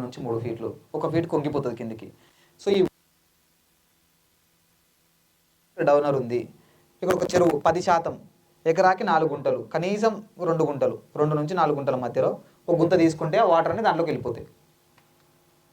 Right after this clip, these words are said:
రైట్? దాంతోపాటు ఇంకొకటి ఉన్నది మనకి బోర్ వాటర్ రీఛార్జ్ టెక్నిక్ అది, అది వేరే మళ్ళీ.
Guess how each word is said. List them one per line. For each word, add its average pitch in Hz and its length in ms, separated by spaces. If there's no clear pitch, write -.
రైట్? 202 180
దాంతోపాటు 190 440
ఇంకొకటి 190 300
ఉన్నది 202 200
మనకి 180 220
బోర్ 185 220
వాటర్ 180 240
రీఛార్జ్ 147 320
టెక్నిక్ 135 260
అది, 107 100
అది 147 220
వేరే 113 260
మళ్ళీ. 110 180